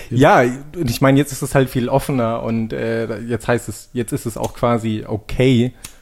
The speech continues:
finde ich jetzt, was man auch bei uns so merkt, dass es okay, dass es wirklich in Ordnung ist, jetzt kein Haus zu haben und es ist akzeptiert, äh, wirklich in einer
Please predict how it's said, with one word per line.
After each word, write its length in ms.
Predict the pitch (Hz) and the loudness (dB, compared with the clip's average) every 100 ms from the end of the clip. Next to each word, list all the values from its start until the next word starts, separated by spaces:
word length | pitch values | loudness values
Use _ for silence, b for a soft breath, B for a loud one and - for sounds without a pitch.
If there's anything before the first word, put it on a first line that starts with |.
| B | B
finde 320 | - - 104 107 | -12 -4 -2 0
ich 240 | 107 - | -4 -4
jetzt, 300 | 101 - - | -8 -8 -12
was 160 | 107 104 | -10 -4
man 160 | 107 | -4
auch 140 | 98 98 | -4 -6
bei 120 | 107 | -6
uns 180 | 110 107 | -4 -4
so 60 | |
merkt, 360 | 98 107 107 - | -2 0 0 -2
dass 120 | 101 | -6
es 120 | 101 | -6
okay, 240 | 104 101 - - - | -8 -10 -14 -16 -10
dass 220 | 101 - | -10 -10
es 160 | - 107 | -10 -6
wirklich 240 | 101 104 | -6 -6
in 80 | 107 | -4
Ordnung 300 | 110 117 104 | -4 -4 -6
ist, 180 | 101 - | -8 -8
jetzt 220 | 98 - | -12 -8
kein 260 | - 120 | -4 -2
Haus 180 | 113 113 | 0 -2
zu 140 | - 104 | -4 -2
haben 460 | 107 104 104 107 - B B B | 0 -2 -4 -6 -10 B B B
und 140 | 110 | -2
es 120 | 104 | -2
ist 120 | 110 | -4
akzeptiert, 760 | 117 - 113 - - 110 107 - | -6 -4 -6 -6 -2 2 2 0
äh, 240 | 107 101 | -6 -2
wirklich 320 | 101 - 101 | -4 -4 -6
in 140 | 127 104 | -4 -2
einer 180 | 101 | -2